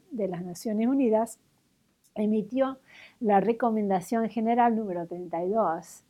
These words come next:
sobre las dimensiones relacionadas con el género del Estatuto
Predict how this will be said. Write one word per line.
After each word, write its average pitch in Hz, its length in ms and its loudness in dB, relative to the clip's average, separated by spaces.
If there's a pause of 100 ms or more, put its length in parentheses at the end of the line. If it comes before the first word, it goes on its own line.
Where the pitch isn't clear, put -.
(380)
sobre 262 540 4
las 180 220 0
dimensiones 202 840 0
relacionadas 226 760 -2
con 175 220 -6
el 175 100 -8
género 185 640 -2 (500)
del 190 220 0
Estatuto 247 800 0